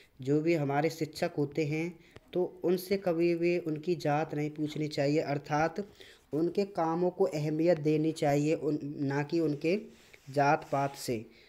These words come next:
और "मोल करो तलवार का, पड़ी रहने दो जा-, म्यान", जिस तरह से तलवार का म्या-, तलवार का जो मोल है वो बहुत होता है, ना कि उस, उस तलवार के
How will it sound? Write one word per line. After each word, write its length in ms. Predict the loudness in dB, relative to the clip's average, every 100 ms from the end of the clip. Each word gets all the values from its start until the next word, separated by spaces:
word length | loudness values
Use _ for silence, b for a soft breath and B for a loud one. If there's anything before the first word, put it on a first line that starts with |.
| B
और 200 | 0 2
"मोल 360 | 2 6 6 6
करो 260 | 6 6 6
तलवार 540 | 4 4 6 4 4
का, 220 | 2 -2
पड़ी 320 | 0 2 4
रहने 240 | 4 2 0
दो 300 | -2 -2 -4
जा-, 400 | -2 -2 -2 -6 -10 -14 -18 -8
म्यान", 580 | -2 2 4 2 0 0
जिस 260 | 0 0
तरह 220 | 4 6 6
से 380 | 6 4 2 B B 2
तलवार 500 | 4 4 4 4 2
का 380 | 2 4 4 4
म्या-, 380 | 0 -2 -2 -6 0
तलवार 440 | 2 4 4 2
का 160 | 4 2
जो 160 | 2
मोल 280 | 0 2 2
है 160 | 2 0
वो 140 | 0
बहुत 320 | 0 0 0
होता 260 | -4 -4 -4
है, 320 | -2 -2 -4 B B -6
ना 180 | -2 0
कि 160 | 0
उस, 340 | 0 0 -6 -8 -10 -16 -14 -2
उस 260 | 0 0
तलवार 440 | 2 4 6 6 4 4
के 440 | 4 4 -2 -16